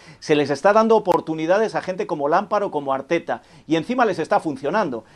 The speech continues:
Entonces, yo creo que, como dice Andrés, para mí, la clave de esta Premier, más allá de los jugadores, ha estado en que le han dado la vuelta al fútbol tradicional británico. En un país de tradiciones, donde es muy difícil cambiar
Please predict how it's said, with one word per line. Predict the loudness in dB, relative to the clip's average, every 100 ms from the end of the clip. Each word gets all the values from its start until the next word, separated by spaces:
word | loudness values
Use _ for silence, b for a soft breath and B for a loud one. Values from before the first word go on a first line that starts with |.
| b
Entonces, | -6 0 0 0 -6 -8
yo | 0 0
creo | 4 2 4
que, | 0 0
como | -6 -2
dice | 0 0 -2
Andrés, | -2 -2
para | 2 2
mí, | 0 -4
la | 2 2 4
clave | 4 4 4
de | -2
esta | -4 -4
Premier, | -2 -2 -2 -6
más | -6 -4
allá | -4 -2
de | -4
los | -6
jugadores, | -12 -8 -6 -4 -4 -8 b b
ha | 0
estado | 0 4 4 4 -2 _ -10
en | -6
que | -2
le | -2
han | 0
dado | 0 2
la | 0
vuelta | 0 -2 0 -2
al |
fútbol | -2 -8 -6 -4 -4
tradicional | 0 0 0 -6 -4 -4
británico. | -4 -6 -6 -6 -6
En |
un | -6 2
país | 4 4
de | 0
tradiciones, | 0 0 0 -2 -2 -2
donde | -2 -2
es | -2
muy | 0 -2
difícil | -2 -4 0
cambiar | 0 4 4 2